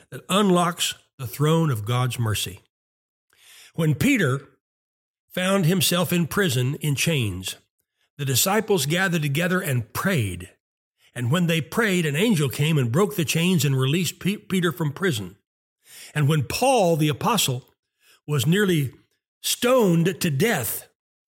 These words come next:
on the side of the road, they left him bleeding, dying. The disciples gathered around him and prayed, and God raised him up and healed him.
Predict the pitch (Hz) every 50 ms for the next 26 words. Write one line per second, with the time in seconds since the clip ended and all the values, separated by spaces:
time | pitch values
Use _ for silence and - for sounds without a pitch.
0 | _ _ _ _ _ _ - 156 156 156 - - 226 220 214 190 175 156 151 160
1 | 202 214 185 147 139 135 143 135 143 196 196 - - 160 147 135 123 147 185 202
2 | 190 170 165 156 143 135 160 170 180 185 147 117 104 104 113 135 - _ _ _
3 | _ _ _ _ - 151 143 147 135 - 214 214 233 226 185 170 139 120 139 165
4 | 180 - 196 185 165 160 160 160 180 180 170 165 156 143 127 113 - - - 220
5 | 240 220 185 156 143 147 147 147 135 113 - - - 135 131 131 135 156 180 196
6 | 185 160 151 156 170 180 - - 160 160 165 165 - 156 139 127 147 156 131 113
7 | 98 92 90 -